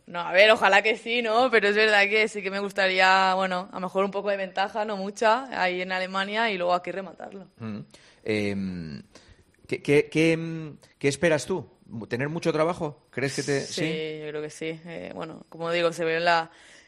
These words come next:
Speaker 1: en la Eurocopa, eh, llegaron y llegan con, con claridad. Eh, también son partidos que, que me gusta, que me gusta jugar, entonces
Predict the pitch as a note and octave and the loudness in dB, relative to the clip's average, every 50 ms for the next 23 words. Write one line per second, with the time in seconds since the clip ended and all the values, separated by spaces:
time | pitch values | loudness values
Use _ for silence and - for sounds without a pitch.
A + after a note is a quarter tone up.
0 | _ - F#3 F#3 F#3 F3+ F#3 F#3 F3+ F#3 F#3+ G3 G3 G3 A3 G#3+ G#3+ A3 G#3+ G#3+ | _ -4 0 4 4 6 6 6 6 4 4 2 4 6 6 8 8 8 6 4
1 | G3 F#3+ F#3 F#3 F3+ F3 F3 F3 E3+ F3 F3 F3 F3 E3+ F3+ F#3 G3 G#3 G#3 G#3 | 0 -4 -4 -2 -2 -2 -2 -2 -4 -2 -2 0 2 4 6 6 8 6 6 4
2 | G3+ F#3+ F3+ F3 F3 F3 F#3 F#3 F#3 - F3+ F3 F3 F3+ - - G#3 F#3+ F#3+ G3 | 4 0 -2 0 0 2 2 0 0 -2 -4 -4 -4 -6 -8 -8 -8 -6 -4 0
3 | F#3+ F#3 F3+ F#3 F#3 F#3 G3 G#3 A3+ A#3 B3 B3+ C4+ C4 A#3+ - - F3+ F3+ F3 | 0 0 0 2 2 6 8 8 8 8 6 4 -2 -8 -14 -12 -8 -4 -4 -2
4 | E3+ E3+ E3+ F3 E3+ E3+ F3 F3+ F#3+ F3+ E3+ E3+ D#3+ E3+ F3 E3+ E3+ E3+ - F3 | -2 -2 -4 -4 -4 -4 -8 -8 -8 -6 -6 -6 -6 -4 -6 -6 -6 -6 -8 -8
5 | E3+ E3 E3 E3 - F3 F3 F3 E3+ F3 F#3 F#3+ F#3+ - G3 F#3 F3+ F3 F3 F3 | -8 -8 -8 -12 -14 -12 -12 -10 -10 -10 -10 -10 -6 -6 -6 -6 -6 -8 -8 -8
6 | F3+ F3+ - F#3 F3 F3 E3+ E3+ E3+ F3 F3+ F#3 F3+ F3 - E3+ E3 D#3+ - F3 | -8 -8 -10 -10 -8 -6 -4 0 2 2 2 0 0 -4 -6 -10 -12 -8 -6 -6
7 | E3+ E3 D#3+ - | -6 -4 -6 -10